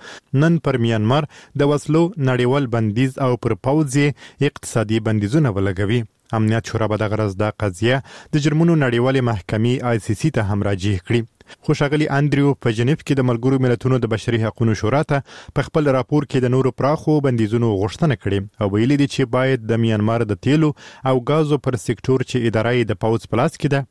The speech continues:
بندیز ولګول سي. د ارمنستان په پارلمان کې د اپوزیسیون د یوې ډلې مشر وایي چې له صدراعظم سره د وختي پارلماني انتخاباتو په اړه خبرو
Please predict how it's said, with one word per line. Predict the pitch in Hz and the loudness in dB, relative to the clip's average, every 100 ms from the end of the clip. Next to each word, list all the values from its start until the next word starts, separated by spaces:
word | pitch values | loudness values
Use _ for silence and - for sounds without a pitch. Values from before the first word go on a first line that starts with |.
| - 107 | -6 -2
بندیز | 107 101 98 | 0 -2 -2
ولګول | 113 98 95 95 95 | -2 -2 -2 -2 -2
سي. | - 110 - _ _ _ _ _ _ - - - - - | -2 -4 -4 _ _ _ _ _ _ -20 -20 -20 -4 0
د | 156 | 2
ارمنستان | 160 156 165 151 | 2 0 -2 -4
په | - | -2
پارلمان | 135 127 139 139 | -2 0 0 0
کې | 131 120 | 0 0
د | 120 | 0
اپوزیسیون | - 117 113 139 123 | 0 0 0 0 2
د | 117 | 2
یوې | 110 110 | 2 0
ډلې | 120 127 127 | 0 0 0
مشر | 165 139 | 0 0
وایي | 107 107 - | 0 0 -2
چې | 104 | -4
له | 101 | -2
صدراعظم | 110 101 104 98 120 110 | -4 -2 -2 0 -2 -4
سره | 117 107 101 | -2 -2 0
د | 104 | -2
وختي | 107 - 165 147 | -2 -2 -2 0
پارلماني | 143 139 135 131 143 | 0 0 0 2 0
انتخاباتو | 123 - 123 123 131 113 | 0 -2 0 0 -2 -4
په | 123 131 | 0 0
اړه | 135 - - - - | 0 -4 -18 -10 -4
خبرو | 135 160 | 0 2